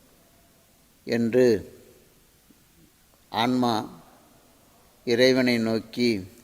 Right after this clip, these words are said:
விண்ணப்பிப்பதாக திருப்பள்ளி எழுச்சி அருளி செய்திருக்கிறார்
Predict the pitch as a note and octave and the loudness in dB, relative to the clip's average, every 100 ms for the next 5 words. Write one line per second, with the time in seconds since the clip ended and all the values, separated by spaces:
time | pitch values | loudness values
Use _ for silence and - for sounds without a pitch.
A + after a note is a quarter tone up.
0 | - - A#2 A#2 C3 B2 B2 - A2+ G2+ | -20 -14 -6 -2 -2 0 -4 -2 -4 -2
1 | G#2 G2+ A#2+ - - - - _ _ _ | -4 -2 -4 -4 -20 -20 -20 _ _ _
2 | - C3+ C3 - B2 A#2 A2+ A2 G#2+ - | -4 -2 -2 0 0 2 2 2 -2 -6
3 | - A#2+ G#2+ F2 - - _ _ _ _ | -8 -4 -4 -6 -14 -20 _ _ _ _
4 | _ _ _ _ _ _ _ _ - _ | _ _ _ _ _ _ _ _ -20 _
5 | - G#2 A2+ A#2+ - A2 A2 G2+ G#2+ G2 | -8 -6 -4 -4 -2 -2 -2 -4 -6 0
6 | A2 | 0